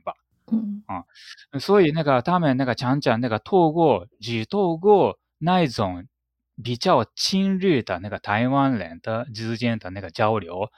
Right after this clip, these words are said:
Speaker 1: 来理解台湾。但是呢，我觉得台湾的社会本来就是非常多元、而且复杂的，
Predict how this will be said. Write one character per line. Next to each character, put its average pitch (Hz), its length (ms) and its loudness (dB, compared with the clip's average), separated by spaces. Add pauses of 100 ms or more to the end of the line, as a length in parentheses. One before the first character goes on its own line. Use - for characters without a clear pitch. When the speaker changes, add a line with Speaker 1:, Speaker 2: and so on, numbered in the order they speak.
(160)
Speaker 1:
来 107 180 2
理 107 300 -2
解 139 320 -6
台 - 340 -14
湾。 87 220 -12 (340)
但 190 100 -2
是 247 100 2
呢， 180 120 2
我 123 120 2
觉 143 160 4
得 101 300 2 (300)
台 156 260 -2
湾 214 180 2
的 139 120 -2
社 160 200 2
会 160 140 2
本 90 260 -10
来 123 140 -4
就 170 220 0
是 165 360 2 (220)
非 175 240 0
常 113 300 0
多 123 260 0
元、 95 320 -2 (340)
而 104 180 -2
且 95 440 -4 (380)
复 151 260 0
杂 82 240 -6
的， 85 180 -6